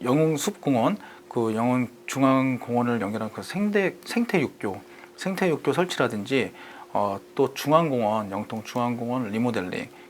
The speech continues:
그리고 어린이 교통공원 리모델링, 그리고 영흥중앙공원, 김칠림로, 그 보행로, 그 보행전을 좀 확보할 수 있는 그런 개설 등의 그 사업을 추진하려고 하는 걸로 알고 있어요.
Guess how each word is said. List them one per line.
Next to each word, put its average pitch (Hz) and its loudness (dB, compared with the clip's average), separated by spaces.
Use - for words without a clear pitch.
그리고 127 0
어린이 120 2
교통공원 113 -2
리모델링, 113 -2
그리고 120 0
영흥중앙공원, 123 2
김칠림로, 117 -2
그 107 0
보행로, 113 2
그 98 -2
보행전을 147 2
좀 127 -2
확보할 202 0
수 - -6
있는 110 -2
그런 113 -4
개설 143 4
등의 127 0
그 110 -6
사업을 123 0
추진하려고 185 0
하는 180 -2
걸로 156 0
알고 90 -4
있어요. 52 -8